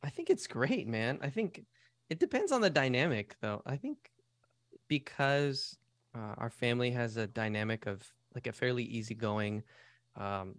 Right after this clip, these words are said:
dynamic that is pensioned on excellence, like, <laughs> it sort of just drives itself. Um, Chris needs zero micromanagement, and he essentially helps to run the company now because I'm full-time in the ministry,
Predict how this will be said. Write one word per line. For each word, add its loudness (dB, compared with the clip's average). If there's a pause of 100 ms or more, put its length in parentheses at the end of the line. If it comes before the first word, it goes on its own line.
(180)
dynamic -4
that -2
is -10 (260)
pensioned 0
on -2
excellence, -6
like, -14 (280)
<laughs> -14
it 0
sort 4
of -2
just -6
drives 6
itself. -4 (560)
Um, -6
Chris -2 (100)
needs -2
zero 2
micromanagement, -4 (560)
and 2
he 2
essentially 2
helps 2
to -2
run 0
the -4
company -4
now -8 (260)
because 0
I'm 2 (160)
full-time 0
in 0
the -2
ministry, 2